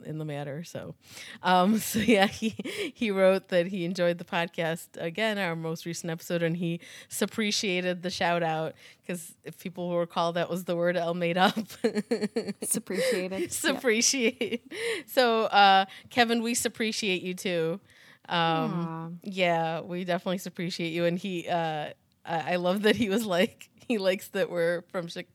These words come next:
Speaker 1: the Chicago area 'cause, uh, he was apparently born, uh, in, uh, not too far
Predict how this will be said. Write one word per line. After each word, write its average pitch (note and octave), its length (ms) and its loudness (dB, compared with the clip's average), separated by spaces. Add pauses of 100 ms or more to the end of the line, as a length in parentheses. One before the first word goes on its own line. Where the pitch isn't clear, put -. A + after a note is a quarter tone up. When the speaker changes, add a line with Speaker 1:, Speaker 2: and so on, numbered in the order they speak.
Speaker 1:
the F3 120 -12
Chicago E3+ 440 -4
area D#3+ 520 -4 (540)
'cause, F3+ 220 -2
uh, E3+ 220 4
he F#3+ 180 -2
was E3+ 180 -4
apparently E3+ 380 -2
born, E3 500 -4
uh, D#3+ 340 -4
in, E3 360 -6
uh, D#3 100 -6
not D#3+ 240 -6
too E3+ 140 -10
far D#3+ 420 -6